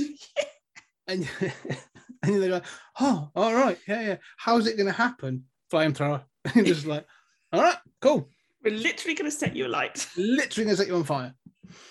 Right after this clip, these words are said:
Speaker 2: Yeah.
Speaker 1: Oh dear. Don't know what I'm laughing about.
Speaker 2: <laughs>
Speaker 1: Poor man being set on
Speaker 2: Yeah.
Speaker 1: fire.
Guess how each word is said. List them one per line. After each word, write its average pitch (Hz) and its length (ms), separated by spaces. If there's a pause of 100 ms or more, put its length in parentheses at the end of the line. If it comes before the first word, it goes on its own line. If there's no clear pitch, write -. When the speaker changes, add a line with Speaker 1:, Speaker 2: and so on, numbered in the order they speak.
(420)
Speaker 2:
Yeah. 151 280
Speaker 1:
Oh 220 1000
dear. 247 460 (640)
Don't 269 140
know 233 100
what 208 100
I'm 196 120
laughing 202 360
about. 131 360
Speaker 2:
<laughs> - 40
Speaker 1:
Poor 202 180
man 208 320
being 220 200
set - 260
on - 80
Speaker 2:
Yeah. 175 140
Speaker 1:
fire. - 380